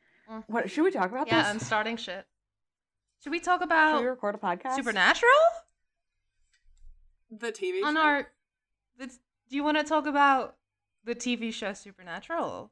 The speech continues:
Speaker 3: Yeah. Well,
Speaker 1: You sure?
Speaker 3: let's, let, let's have a try. Let's see how we go.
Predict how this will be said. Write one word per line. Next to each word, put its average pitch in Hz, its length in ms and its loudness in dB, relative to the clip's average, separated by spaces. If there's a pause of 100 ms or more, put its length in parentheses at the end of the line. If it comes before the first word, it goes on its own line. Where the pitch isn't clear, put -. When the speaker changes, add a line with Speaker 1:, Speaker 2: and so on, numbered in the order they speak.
(160)
Speaker 3:
Yeah. 392 280 -8 (680)
Well, 294 260 -6
Speaker 1:
You 302 40 -10
sure? 277 260 2 (360)
Speaker 3:
let's, 415 280 -6
let, 285 240 -16
let's 453 260 -10
have 403 140 -2
a 381 60 -8
try. - 500 -8
Let's 285 200 -16
see 330 160 -12
how 302 140 -10
we 262 80 -18
go. 214 80 -14